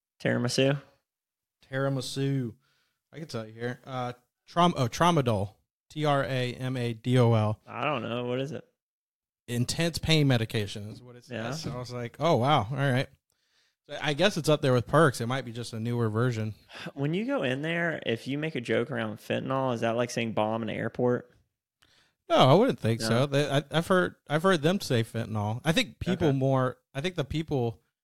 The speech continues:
Speaker 2: get more scared. Like, if they said it to me and I didn't know what it was, and someone's like, "Fentanyl?" And they're like, "We know, <laughs> we know what we're doing.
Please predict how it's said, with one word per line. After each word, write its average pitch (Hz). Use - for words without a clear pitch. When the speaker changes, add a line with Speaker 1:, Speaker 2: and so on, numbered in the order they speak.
Speaker 2:
get 123
more 127
scared. 113
Like, 123
if 135
they 170
said 180
it 156
to 139
me 135
and 143
I 139
didn't 131
know 135
what 143
it 143
was, 151
and 117
someone's 127
like, 107
"Fentanyl?" 180
And 135
they're 131
like, 117
"We 135
know, 151
<laughs> -
we 196
know 165
what 135
we're 127
doing. 95